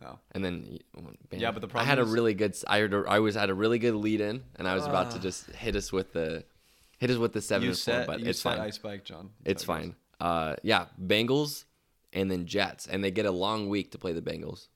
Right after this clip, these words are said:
Speaker 2: Playing
Speaker 1: Mm-hmm.
Speaker 2: rookie Ryan Finley, A J Green might not be back for that game, and the Jets are just bad.
Speaker 1: The Bengals are look, taking for Tua, so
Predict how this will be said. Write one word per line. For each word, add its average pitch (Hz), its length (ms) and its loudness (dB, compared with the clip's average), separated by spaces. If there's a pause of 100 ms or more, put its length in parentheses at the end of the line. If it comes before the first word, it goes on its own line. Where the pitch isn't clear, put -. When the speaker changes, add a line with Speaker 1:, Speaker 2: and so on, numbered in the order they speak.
Speaker 2:
Playing 92 200 -2
Speaker 1:
Mm-hmm. 82 80 -4
Speaker 2:
rookie 107 420 0
Ryan 92 360 -2
Finley, 104 440 -2
A 92 100 0
J 90 140 -2
Green 87 300 -4
might 90 280 -2
not 78 200 -6
be 98 80 -6
back 87 260 -4
for - 80 -10
that 92 180 -2
game, 107 260 -4 (460)
and 90 160 -2
the 85 60 -2
Jets 110 320 2
are 85 160 -6 (160)
just - 220 -8
bad. 87 340 -4 (520)
Speaker 1:
The 113 120 -12
Bengals 156 340 -4
are 110 160 -4
look, 113 400 -8
taking 123 240 -8
for 98 60 -14
Tua, 98 320 -10
so 95 400 -10